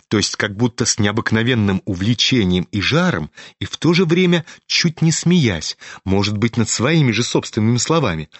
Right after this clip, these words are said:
Факт наблюдения и даже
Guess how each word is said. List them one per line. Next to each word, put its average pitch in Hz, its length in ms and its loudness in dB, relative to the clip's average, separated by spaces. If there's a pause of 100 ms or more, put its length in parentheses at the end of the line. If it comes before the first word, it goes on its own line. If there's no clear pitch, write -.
(300)
Факт - 580 0
наблюдения 135 800 2 (240)
и 113 120 2
даже 120 340 0